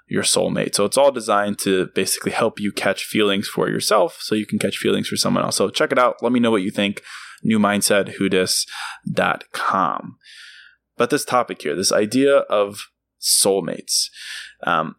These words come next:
I've spent a lot of time thinking about this, um, over the years, um, and just today, and thinking about how I wanted to approach this subject on this episode. This idea that there is a person out there who is your person,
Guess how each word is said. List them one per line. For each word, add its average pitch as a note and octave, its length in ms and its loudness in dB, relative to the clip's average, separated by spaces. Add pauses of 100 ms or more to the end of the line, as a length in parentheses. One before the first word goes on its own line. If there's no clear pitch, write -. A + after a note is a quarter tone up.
I've - 100 -2
spent G3+ 160 2
a E3+ 40 4
lot D#3 140 6
of D3+ 60 -4
time D3 160 0
thinking D3 260 -2
about G#2 200 -2
this, - 400 -4
um, F#2 220 0
over A2 200 2
the G2+ 100 2
years, B2 560 2
um, G2 400 2
and A2 200 2
just B2 220 -2
today, A#2+ 360 2
and F#2 240 -4
thinking A2+ 520 0
about F#2 340 0
how A2+ 300 2
I A#2 40 4
wanted G#2 280 0
to - 140 0
approach F#2+ 420 -2
this - 180 0
subject F#2 480 0 (100)
on F#2+ 220 0
this F#2+ 220 0
episode. - 520 0 (280)
This A2 180 0
idea A2+ 800 2 (100)
that G2 300 2
there G#2+ 260 4
is G2+ 440 0 (280)
a G2+ 140 0
person D3+ 400 0
out F#2+ 240 0
there F#2+ 260 4
who G2 240 0
is F#2+ 180 -2
your F2+ 320 2
person, - 400 -6